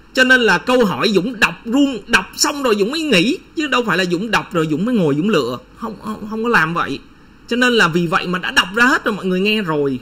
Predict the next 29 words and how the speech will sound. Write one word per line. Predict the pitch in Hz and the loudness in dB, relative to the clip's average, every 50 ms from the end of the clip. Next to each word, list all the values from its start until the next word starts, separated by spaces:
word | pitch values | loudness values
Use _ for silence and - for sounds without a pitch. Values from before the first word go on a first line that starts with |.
| - - - - | -10 -16 -16 -10
thì | - 151 147 143 | -6 -6 -4 -4
mới, | 160 180 208 214 196 | -4 -4 -2 -2 -2
mới | 202 220 226 | -2 -4 -4
khuyên | - 220 214 202 196 | -2 -2 0 0 0
Dũng | 165 131 131 185 | 0 0 0 -2
thì | 214 202 151 160 147 - | -2 -2 -4 -4 -6 -10
<laughs> | 220 - | -10 -6
nói | 202 214 233 - | -4 -4 -4 -2
thiệt | 214 202 156 - | -4 -4 -4 -4
là | 160 156 151 | -4 -4 -4
lúc | 160 - - | -4 -6 -6
đó | 180 220 | -4 -6
con | - 220 196 185 | -4 -4 -4 -6
đọc | 156 151 - | -6 -6 -6
xong | - 185 175 190 196 | -4 -4 -4 -4 -6
mất | 226 294 | -6 -2
tiêu | - 214 185 175 175 | 0 2 2 2 2
rồi | 160 139 | 0 0
còn | 143 139 139 | -2 -2 -4
gì. | 135 131 131 131 - - - - | -4 -4 -4 -6 -10 -16 -20 -20
<laughs> | - - - - 208 - - 196 180 - 196 180 - - - - - - - - - - - 214 - | -20 -8 -2 0 0 2 2 2 0 0 -2 -2 -2 -2 -4 -4 -4 -6 -4 -2 0 0 0 0 0
Nên | 185 190 | 0 0
là | 190 175 156 | 0 0 0
phải | 156 156 | 0 0
thông | 170 202 196 185 | 0 0 0 0
cảm | 185 - 202 190 180 - | 0 -2 0 0 0 0
cho | 220 190 185 170 | 2 2 2 2
Dũng | 143 139 190 | 0 0 -2
ạ. | 208 190 151 - | -2 -4 -4 -6